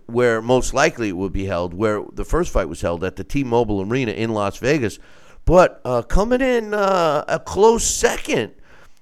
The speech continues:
and, uh, you know, he said there's a very good possibility that the rematch ends up at Madison Square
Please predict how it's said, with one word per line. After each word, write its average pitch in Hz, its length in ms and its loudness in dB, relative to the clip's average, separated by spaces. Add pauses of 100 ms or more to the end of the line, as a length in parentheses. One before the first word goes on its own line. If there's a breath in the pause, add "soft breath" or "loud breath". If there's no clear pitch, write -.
(200)
and, 165 580 2 (100)
uh, - 240 -4
you 180 160 -2
know, 170 240 6
he 170 140 0
said 185 240 0
there's 160 140 -2
a 160 60 4
very 180 240 4
good 165 200 6
possibility 156 800 2
that 123 200 2
the 135 80 2
rematch 139 720 0 (400)
ends 190 240 0
up 190 160 4
at 156 180 0
Madison 165 580 0
Square 180 560 -2